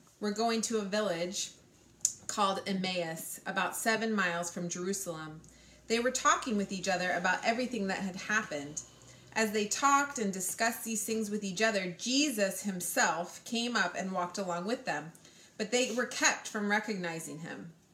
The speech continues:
He asked them, "What are you discussing together as you walk along?" They stood still, their faces downcast. One of them, named Cleopas, asked him,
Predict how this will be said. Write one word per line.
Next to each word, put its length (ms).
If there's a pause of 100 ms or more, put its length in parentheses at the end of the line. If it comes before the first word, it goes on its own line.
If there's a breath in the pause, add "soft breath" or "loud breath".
(480)
He 180
asked 340
them, 200 (380 loud breath)
"What 140
are 80
you 80
discussing 560
together 440
as 160
you 60
walk 260
along?" 500 (540 loud breath)
They 120
stood 340
still, 420
their 160
faces 480
downcast. 960
One 240
of 160
them, 220
named 280
Cleopas, 600
asked 320
him, 320